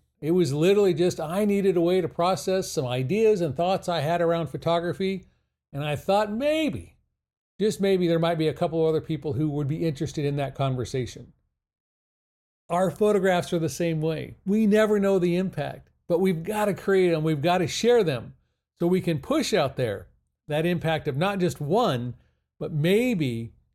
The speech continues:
shifting the conversations we have a community about all of our work and the meaning behind the work. I hope you have a wonderful week. Thank you so much from the bottom of my heart for being a listener to this podcast.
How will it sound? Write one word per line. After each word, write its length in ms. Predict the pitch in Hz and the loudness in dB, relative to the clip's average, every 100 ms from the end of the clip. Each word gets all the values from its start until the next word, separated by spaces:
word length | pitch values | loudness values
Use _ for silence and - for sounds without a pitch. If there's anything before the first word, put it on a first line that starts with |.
| _ - | _ -4
shifting 260 | 165 160 | -2 -2
the 60 | 143 | -4
conversations 640 | 139 139 123 131 - 127 | -4 -2 -2 -4 -4 -4
we 80 | 135 | -4
have 100 | 127 | -4
a 60 | |
community 680 | 117 123 175 202 135 127 127 _ _ | -4 -2 0 0 0 -2 -6 _ _
about 280 | 131 135 147 | -8 -4 -4
all 340 | - 160 220 185 | -2 0 2 2
of 80 | 127 | 0
our 160 | 113 | -2
work 300 | 107 101 - - | -2 -8 -12 -10
and 100 | 123 | -4
the 60 | |
meaning 220 | 131 131 | -2 -2
behind 300 | 117 120 123 | -4 -4 -4
the 60 | 117 | -6
work. 300 | 113 98 - _ _ _ _ _ _ - | -6 -8 -12 _ _ _ _ _ _ -6
I 200 | 190 233 | -2 0
hope 260 | 220 220 | 2 0
you 120 | 208 185 | 0 0
have 200 | 202 196 | 2 2
a 80 | |
wonderful 600 | 180 170 202 208 196 196 | 2 2 2 2 2 2
week. 360 | 185 185 185 180 - | 4 2 0 -2 -2
Thank 260 | 214 - | -2 0
you 160 | 208 190 | 0 0
so 420 | - - 202 202 | -2 -2 0 2
much 280 | 196 156 - | 2 0 -4
from 200 | - 156 | -6 -4
the 80 | 131 | -4
bottom 580 | 123 - 190 202 196 | -6 -8 -4 0 2
of 100 | 185 | 2
my 180 | 165 165 | 0 0
heart 380 | 139 170 135 - | 0 0 -2 -6
for 80 | - | -8
being 260 | 135 170 185 | -2 0 2
a 160 | 160 | 0
listener 680 | 147 185 196 220 220 226 - _ _ _ - | 2 0 0 0 0 -2 -4 _ _ _ -4
to 60 | |
this 160 | 156 196 | 0 0
podcast. 800 | - 170 170 - 170 165 160 - | 0 0 0 0 0 2 0 -6